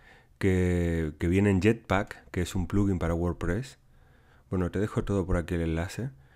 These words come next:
que te permite hacer esto. Mostrar contenido relacionado con la imagen,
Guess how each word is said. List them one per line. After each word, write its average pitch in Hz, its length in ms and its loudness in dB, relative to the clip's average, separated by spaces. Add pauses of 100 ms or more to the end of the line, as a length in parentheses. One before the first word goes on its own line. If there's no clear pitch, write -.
(380)
que 117 120 4
te 127 120 6
permite 123 420 8
hacer 98 320 2
esto. 85 340 -6 (680)
Mostrar 113 440 6
contenido 107 540 6
relacionado 113 680 4
con 104 160 4
la 101 60 6
imagen, 123 640 4